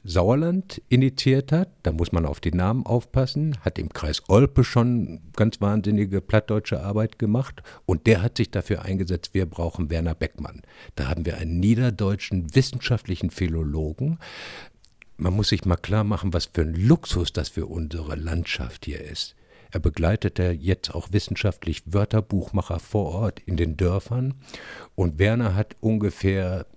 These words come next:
dreihundert und es sind noch mehr Ortsmundarten in Ton dokumentiert. Die Ortsmundarten weichen ja teilweise die Selbstlaute schon nach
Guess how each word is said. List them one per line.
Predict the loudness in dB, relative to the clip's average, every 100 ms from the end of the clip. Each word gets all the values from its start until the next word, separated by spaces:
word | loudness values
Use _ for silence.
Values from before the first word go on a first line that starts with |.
| -20 -20 -14
dreihundert | -8 -2 0 2 0 2 0 0 -2
und | -4 -4
es | 0
sind | 0 0
noch | 4 4 4 0
mehr | 2 2 0 -6 -12 -10
Ortsmundarten | -2 0 0 -2 0 0 -2 -8 -10 -10 -12 -16 -16 -14 0
in | 2 2 4
Ton | 4 4 0
dokumentiert. | -2 -2 -2 -2 -4 -4 -4 -4 -4 -14 -20 -20 -8 -4
Die |
Ortsmundarten | 2 2 2 0 0 -2 -12 0 0 2 0 0 -2
weichen | -2 -2 0 0
ja | 0
teilweise | 0 -2 0 -2 -2 -2 -2 -4
die | -2 0 0 -2 -8
Selbstlaute | 0 0 0 -2 -2 0 -2 0 -2 -2 -10 -8
schon | -2 0 0 -2
nach | -2 -4